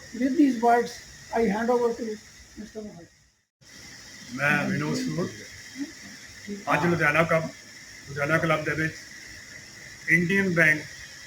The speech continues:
Speaker 2: ਦੇ retirees ਔਰ ਫੈਮ-, ਫੈਮਿਲੀ ਪੈਨਸ਼ਨ ਦੀ ਮੀਟਿੰਗ ਹੋ ਰਹੀ ਹੈ। ਇਹ ਮੀਟਿੰਗ ਅਸੀਂ ਕਾਫੀ ਦੇਰ ਬਾਅਦ ਕਰ ਰਹੇ ਹਾਂ, ਲੇਕਿਨ ਅੱਜ ਦੇ retirees ਨਾਲ, ਰਿਟਾਇਰਮੈਂਟ ਤੋਂ ਬਾਅਦ ਜੁੜੇ ਹੋਏ ਮਸਲੇ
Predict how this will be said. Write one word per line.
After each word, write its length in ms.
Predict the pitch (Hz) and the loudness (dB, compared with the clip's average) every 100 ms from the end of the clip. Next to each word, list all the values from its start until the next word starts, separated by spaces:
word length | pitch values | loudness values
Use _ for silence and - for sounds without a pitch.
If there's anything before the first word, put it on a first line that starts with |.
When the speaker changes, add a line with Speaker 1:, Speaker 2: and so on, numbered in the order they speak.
| - - - - - - - - - | -16 -16 -16 -16 -18 -18 -18 -18 -8
Speaker 2:
ਦੇ 60 | 135 | -4
retirees 520 | 139 135 147 175 170 | -2 4 6 8 8
ਔਰ 140 | 170 | 6
ਫੈਮ-, 260 | 147 139 143 - | 4 0 -4 -8
ਫੈਮਿਲੀ 320 | 151 147 151 | -8 -6 -8
ਪੈਨਸ਼ਨ 440 | 147 147 135 143 131 | -6 -6 -6 -8 -6
ਦੀ 120 | 131 123 - - - - - - - - - - - - - 127 | -6 -8 -10 -18 -18 -16 -16 -16 -16 -16 -16 -18 -18 -18 -12 -2
ਮੀਟਿੰਗ 220 | 156 147 | 0 2
ਹੋ 60 | |
ਰਹੀ 200 | 151 165 | 6 10
ਹੈ। 300 | 165 180 208 - - - - - - - - - - - - - - - - | 10 8 4 -6 -16 -18 -16 -16 -18 -18 -18 -18 -18 -18 -18 -18 -18 -16 -4
ਇਹ 80 | 156 | 2
ਮੀਟਿੰਗ 260 | 160 170 175 | 6 8 6
ਅਸੀਂ 120 | 165 | 4
ਕਾਫੀ 240 | 170 156 170 | 0 0 2
ਦੇਰ 200 | 151 156 | 2 0
ਬਾਅਦ 240 | 156 160 | -2 0
ਕਰ 140 | 165 | 2
ਰਹੇ 160 | 165 175 | 4 4
ਹਾਂ, 100 | 175 | 4
ਲੇਕਿਨ 420 | 160 160 151 113 - - - - - - - - - - 143 | 4 4 2 -2 -8 -16 -18 -18 -18 -18 -18 -18 -18 -2 2
ਅੱਜ 140 | 160 | 4
ਦੇ 400 | 185 185 180 196 - - - - - - - - - | 6 8 8 6 -6 -16 -18 -18 -18 -16 -16 -14 -6
retirees 560 | 147 147 151 170 180 170 | 2 6 8 8 8 8
ਨਾਲ, 400 | 175 175 170 - - - | 8 6 4 -4 -14 -10
ਰਿਟਾਇਰਮੈਂਟ 600 | 160 151 160 165 180 180 170 | -8 4 6 6 8 4 4
ਤੋਂ 80 | |
ਬਾਅਦ 280 | 165 165 175 | 2 4 4
ਜੁੜੇ 160 | 165 160 | 2 0
ਹੋਏ 180 | 151 147 | 0 0
ਮਸਲੇ 520 | 143 - 160 165 | -2 -4 4 6